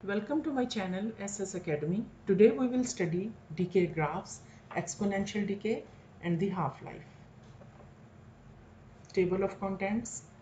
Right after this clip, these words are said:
measuring the decay of protactinium two thirty-four, exponential decay, the decay constant and the half-life,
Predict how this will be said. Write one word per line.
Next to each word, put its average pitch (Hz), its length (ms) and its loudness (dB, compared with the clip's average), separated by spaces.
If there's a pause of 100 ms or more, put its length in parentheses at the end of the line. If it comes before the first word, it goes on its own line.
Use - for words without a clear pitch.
(380)
measuring 180 440 4
the 165 120 2
decay 180 420 2
of 196 260 2
protactinium 208 840 4 (100)
two 202 80 -2
thirty-four, 208 600 0 (560)
exponential 180 720 2
decay, 196 420 0 (540)
the 165 80 0
decay 175 340 6
constant 185 540 0
and 170 180 0
the 160 80 2
half-life, 180 640 -2